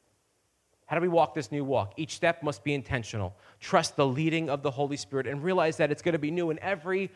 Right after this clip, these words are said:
way possible. And here's the last closing thought. You're not alone in your new journey. Praise God, we are not alone in the new journey. Close, we're gonna close in Ephesians chapter four here.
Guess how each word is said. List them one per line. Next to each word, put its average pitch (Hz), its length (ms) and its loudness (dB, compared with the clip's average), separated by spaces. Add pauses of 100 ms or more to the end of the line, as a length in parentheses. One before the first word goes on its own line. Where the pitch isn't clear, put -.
(140)
way 180 640 2
possible. 135 640 0 (760)
And 143 60 -4
here's 185 180 2
the 180 60 4
last 165 280 6
closing 143 320 2
thought. 98 280 -2 (840)
You're 160 200 2
not 151 380 2
alone 131 540 0
in 117 120 -4
your 113 120 -2
new 107 140 -2
journey. 90 380 -6 (1120)
Praise 175 420 0
God, 120 460 0
we 123 180 -2
are 113 140 2
not 120 480 -2 (240)
alone 117 800 4 (320)
in 117 100 2
the 117 60 -2
new 113 120 -2
journey. 101 360 -4 (100)
Close, 151 300 0
we're 135 120 -4
gonna 147 120 2
close 135 260 2
in 117 80 0
Ephesians 110 360 -2
chapter 104 320 0
four 104 280 -4
here. 98 240 -8